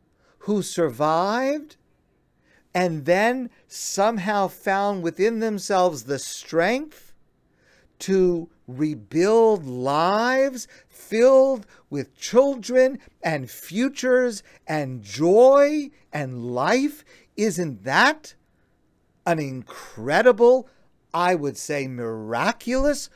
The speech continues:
form of heroism? And many, many other models and forms and expressions of heroism.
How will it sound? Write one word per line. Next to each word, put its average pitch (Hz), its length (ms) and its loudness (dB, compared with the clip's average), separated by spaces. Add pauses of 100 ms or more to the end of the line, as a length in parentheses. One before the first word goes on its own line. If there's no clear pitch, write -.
(100)
form 220 480 0
of 208 120 0
heroism? 226 580 0 (240)
And 214 420 -2
many, 339 400 2
many 277 400 -2 (140)
other 202 760 2 (680)
models 165 1300 0 (340)
and 160 220 -4
forms 220 840 4
and 175 200 -2
expressions 185 1000 -4
of 160 120 -6
heroism. 165 880 -2